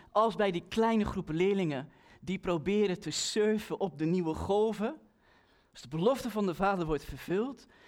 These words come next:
dan komen we niet alleen bij elkaar om elkaar te leren kennen en elkaars geloof te verdiepen, dan gaan we iets doen van wat Jezus noemt het genadejaar.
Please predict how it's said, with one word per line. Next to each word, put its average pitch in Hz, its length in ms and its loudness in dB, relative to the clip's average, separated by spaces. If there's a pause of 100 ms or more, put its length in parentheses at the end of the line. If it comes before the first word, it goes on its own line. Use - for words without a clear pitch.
(100)
dan 180 200 -2
komen 233 260 2
we 185 80 2
niet 220 220 2
alleen 202 180 2
bij 175 100 0
elkaar 160 480 -4 (240)
om 170 160 0
elkaar 175 280 0
te 160 100 -10
leren 143 260 -2
kennen 185 440 -6 (420)
en 170 140 -2
elkaars 170 360 -2
geloof 180 340 -2
te 147 100 -12
verdiepen, 208 680 -6 (1080)
dan 165 480 -2 (480)
gaan 185 480 -4
we 175 100 -2
iets - 240 -12
doen 214 640 -4
van 160 180 -4
wat 143 160 -4
Jezus 175 440 -2
noemt 180 300 -2
het - 160 -14
genadejaar. 139 1080 -6